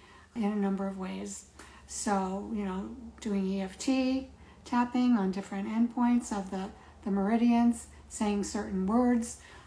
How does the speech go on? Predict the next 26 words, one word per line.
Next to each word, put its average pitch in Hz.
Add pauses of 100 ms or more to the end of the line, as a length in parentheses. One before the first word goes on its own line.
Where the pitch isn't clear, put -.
(120)
in 202
a 196
positive 220
way, 226 (320)
or 202
that 208
it's 202
okay 226
that 220
you're 190
feeling 220
the 220
way 220
that 208
you 208
are. 202 (320)
E 226
F 226
T 220
is 214
a -
really 202
a 220
powerful 247
way 202
to 202